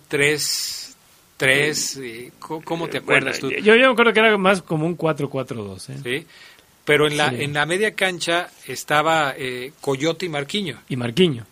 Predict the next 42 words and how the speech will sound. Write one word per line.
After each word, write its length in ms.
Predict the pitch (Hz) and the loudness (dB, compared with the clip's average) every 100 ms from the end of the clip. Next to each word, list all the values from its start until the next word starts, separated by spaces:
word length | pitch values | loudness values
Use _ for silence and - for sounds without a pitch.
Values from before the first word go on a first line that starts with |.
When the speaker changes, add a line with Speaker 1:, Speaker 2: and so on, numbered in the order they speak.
| _ | _
Speaker 1:
Sí, 300 | - 127 131 - _ | -4 -4 -4 -16 _
Speaker 2:
sí. 80 | - | -6
Speaker 1:
eran 200 | 131 151 | -4 -2
los 180 | 151 127 | -4 -2
dos 180 | 143 143 | -4 -4
que 80 | 131 | -6
estaban 320 | 143 139 139 | -4 -2 -2
ahí. 280 | 143 156 - _ _ _ | -2 -2 -6 _ _ _
Por 200 | 147 156 | 2 4
las 240 | 160 170 165 | 4 2 4
bandas 420 | 180 180 180 151 | 4 4 -2 -4
estaba 420 | 139 151 156 143 | -6 -4 -4 -4
Toki 260 | 143 139 143 | -10 -10 -8
Castañeda 720 | 147 - 151 156 147 151 - _ - - _ _ | -8 -4 -4 -2 0 -2 -4 _ -20 -20 _ _
y 520 | 139 143 156 170 170 170 | -4 0 2 2 2 2
Speaker 2:
Más 140 | 160 170 | 0 4
Speaker 1:
Martín 140 | 185 | 4
Speaker 2:
bien, 160 | 185 170 | 2 2
Speaker 1:
Peña. 240 | 180 151 | 0 2
Speaker 2:
más 100 | 156 | 0
bien 120 | 170 | 2
Martín 420 | 175 160 160 165 143 | 0 0 -2 -4 0
Peña, 500 | 151 151 127 123 - | 0 0 -4 -8 -10
y 80 | 151 | -10
Toki 320 | - 135 143 | -6 -6 -2
era 160 | 151 147 | -2 0
más, 500 | 143 135 139 - - | -2 -4 -6 -10 -12
más 240 | 143 127 - | -8 -6 -6
adelante, 640 | 123 120 123 127 - 180 - _ _ | -6 -4 -6 -8 -10 -14 -14 _ _
Speaker 1:
Ajá. 260 | 113 110 117 | -10 -10 -10
Speaker 2:
junto 340 | 147 120 127 | -10 -8 -10
con, 240 | - 127 139 | -8 -4 0
bueno, 160 | 170 | 0
en 100 | 139 | 0
ese, 160 | 143 139 | -2 -2
en 100 | 131 | -2
ese 160 | 147 170 | -2 -4
partido 360 | 131 143 147 | -6 -4 -4
juega 280 | 143 143 143 | 0 -2 -2
con 160 | 117 110 | -8 -10
Paco 300 | 120 - 113 | -10 -10 -8
Uribe, 360 | 120 113 107 | -6 -8 -10